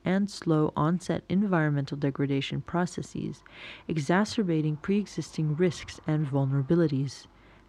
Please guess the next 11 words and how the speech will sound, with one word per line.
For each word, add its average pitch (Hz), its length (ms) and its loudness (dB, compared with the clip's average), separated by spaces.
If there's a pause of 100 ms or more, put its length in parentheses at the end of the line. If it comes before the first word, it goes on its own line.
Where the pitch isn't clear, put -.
Endnote 151 480 4
one. 147 360 2 (1080)
Between 311 540 4
two 247 240 4
thousand 143 600 2
and 151 160 2
the 151 60 4
middle 208 320 4
of 170 180 2
twenty 156 280 0
fifteen, 147 720 0